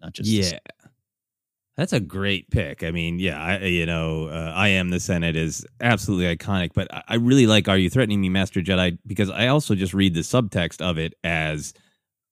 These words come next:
Speaker 2: "Are you playing exactly into my hands, Master Jedi?"
Speaker 1: Mm-hmm.
Speaker 2: Knowing
Speaker 1: Right.
Speaker 2: that he's been really maneuvering Anakin, and you gotta believe lots of other people into believing, like,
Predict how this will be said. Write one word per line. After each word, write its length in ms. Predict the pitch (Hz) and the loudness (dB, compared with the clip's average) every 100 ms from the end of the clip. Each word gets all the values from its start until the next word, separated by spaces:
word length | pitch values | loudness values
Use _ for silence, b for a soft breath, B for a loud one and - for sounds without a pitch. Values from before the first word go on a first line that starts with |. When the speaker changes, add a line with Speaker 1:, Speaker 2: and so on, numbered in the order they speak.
| - | 0
Speaker 2:
"Are 100 | 113 | 4
you 140 | 107 | 4
playing 420 | 92 - 127 123 117 | 2 0 4 4 4
exactly 720 | 95 85 110 113 120 113 104 | 0 0 2 2 2 2 2
into 220 | 104 101 | 0 0
my 220 | 95 87 | 2 2
hands, 480 | 80 98 90 82 76 | 2 2 2 0 -4
Master 360 | 76 71 - | -6 -6 -2
Jedi?" 440 | 87 82 67 53 - _ _ - | 0 0 -4 -12 -16 _ _ 2
Speaker 1:
Mm-hmm. 280 | 135 160 208 196 - _ - | 6 6 6 2 -4 _ -4
Speaker 2:
Knowing 380 | 101 117 131 | 0 2 2
Speaker 1:
Right. 60 | 123 | 2
Speaker 2:
that 100 | 101 | 2
he's 200 | 120 113 | 2 4
been 160 | 104 101 | 4 4
really 420 | 120 160 170 160 | 4 6 6 8
maneuvering 760 | 123 113 127 113 113 113 110 107 - | 8 6 6 4 4 4 2 -2 -2
Anakin, 640 | 120 127 123 135 123 123 123 | 0 2 2 2 2 2 2
and 240 | 92 90 90 | 0 -2 -2
you 140 | 87 | 0
gotta 220 | 117 113 | 2 2
believe 320 | 98 101 95 87 | 4 4 2 2
lots 240 | 101 107 | -2 0
of 60 | 98 | 0
other 160 | 101 95 | 0 0
people 280 | 113 101 | -2 -2
into 120 | 92 85 | -2 -2
believing, 320 | 92 110 104 | -2 0 0
like, 220 | 90 - | -4 -6